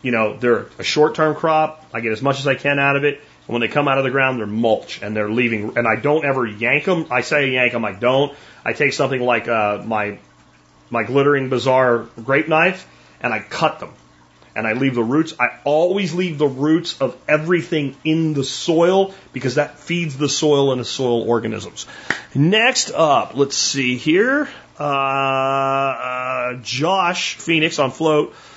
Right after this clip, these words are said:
Thoughts on small breed pigs for composting? And he said, "Jack, have you ever considered small breed pigs for composting the way you use chickens for composting?" The answer is no, I have not.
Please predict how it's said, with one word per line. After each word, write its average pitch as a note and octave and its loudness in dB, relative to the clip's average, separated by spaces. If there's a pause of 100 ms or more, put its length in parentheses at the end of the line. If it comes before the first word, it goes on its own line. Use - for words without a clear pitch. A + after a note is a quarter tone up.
(160)
Thoughts G3+ 2
on D3 0
small A3+ 0
breed E3+ -2
pigs D#3 0
for D3 -6
composting? A#2 -2
And A2+ -4
he A#2+ -2
said, A2+ -8
"Jack, - 0
have A#2 -2
you C4+ 2
ever A2+ 0 (320)
considered B2+ 0
small B2+ 2
breed A#2+ 0
pigs A#2 -2
for A2+ -6
composting A#2 -4
the A2 -2
way A2+ 0
you A2 -4
use G#2+ -6
chickens A2+ -8 (320)
for G#2+ -4
composting?" G#2 -2 (460)
The D3 -2
answer C4 -4
is C3+ -2
no, A#2+ -2 (160)
I G#2 -6
have G#2 -2
not. F#2 -8